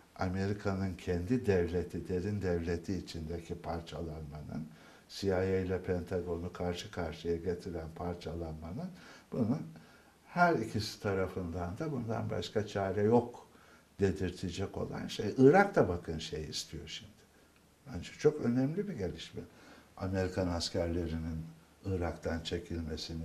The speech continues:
üslerin kapatılmasını vesaire istiyor. Yani şu anda aslında olan gelişmeler Irak'ın da gerçekten toprak bütünlüğünü yeniden tesisini mümkün kılan,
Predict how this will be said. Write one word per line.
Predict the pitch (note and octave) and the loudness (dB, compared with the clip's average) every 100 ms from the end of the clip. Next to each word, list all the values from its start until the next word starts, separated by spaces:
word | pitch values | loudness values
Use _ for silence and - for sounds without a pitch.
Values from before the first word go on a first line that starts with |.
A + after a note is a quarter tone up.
| D#2+ | -8
üslerin | - - D#2 D#2 | -10 -10 -10 -10
kapatılmasını | - D#2+ D2+ - D2+ D#2 - - D#2+ E2 D#2+ | -10 -8 -8 -10 -10 -10 -10 -10 -8 -6 -6
vesaire | - - E2 - | -8 -8 -8 -8
istiyor. | - - - - - - - - - - - | -10 -12 -12 -14 -16 -18 -20 -20 -18 -16 -2
Yani | F2+ F#2 | 0 0
şu | - D3+ A#2 | 2 4 4
anda | G#2+ G2+ G2 | 4 2 0
aslında | G2 - G#2 G2 G2 G2 - - - - - | 0 -2 -4 -2 0 0 -2 -6 -8 -14 2
olan | G2+ G2 A#2 C3+ | 4 6 6 8
gelişmeler | A#2+ F#2+ E2+ - G2 B2 F#3 - | 6 4 0 -4 -4 0 0 4
Irak'ın | B2+ D3 C3+ A2+ - E3+ C#3+ | 6 8 6 4 2 -2 4
da | G2+ E2 - | 2 4 6
gerçekten | A2 A2 G#2+ F#2 - F#2 E2+ | 6 6 0 0 0 0 4
toprak | F#2+ - G2 F#2+ - | 2 2 -2 -2 -6
bütünlüğünü | E2+ F#2 F2 E2+ F2 F#2+ F3 F3+ - - - | -6 -4 -2 -2 -2 -2 -4 -6 -14 -20 -4
yeniden | G#2+ A#2+ B2+ A2 G2 F2 - | 6 8 8 6 2 0 0
tesisini | G2 F#2 - F#2+ - G2 B2 G3 G3 - - - - | 2 2 0 -2 -2 -2 0 0 -2 -14 -20 -20 0
mümkün | G#2 G#2+ G#2+ D3+ D#3+ | 4 4 4 2 2
kılan, | - - F2 F2 E2 | 0 0 0 -2 -4